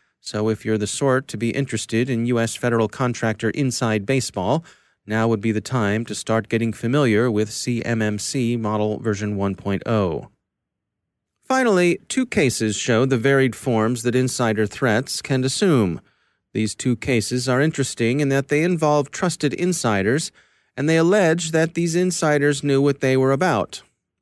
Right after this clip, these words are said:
They weren't, in the government's view, instances of well-intentioned error, but rather, allegedly,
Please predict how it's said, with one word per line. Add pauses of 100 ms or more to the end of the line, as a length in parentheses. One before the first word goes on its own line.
(160)
They
weren't,
in
the
government's
view, (320)
instances
of
well-intentioned
error,
but
rather,
allegedly,